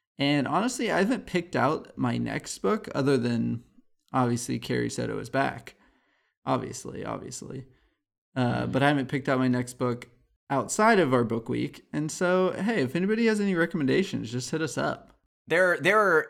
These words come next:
Speaker 2: so many books coming out or, or have come out, like, this past week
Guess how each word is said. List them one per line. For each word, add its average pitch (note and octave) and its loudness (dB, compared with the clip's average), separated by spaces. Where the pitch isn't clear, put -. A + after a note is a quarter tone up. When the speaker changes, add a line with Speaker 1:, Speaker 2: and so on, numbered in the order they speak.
Speaker 2:
so F#3 2
many C3 4
books A2 2
coming B2 0
out A2+ 4
or, C#3+ 6
or C#3 4
have C3 2
come B2+ 0
out, A#2 4
like, G#2 -2
this B2+ -2
past D3+ 0
week E3 -2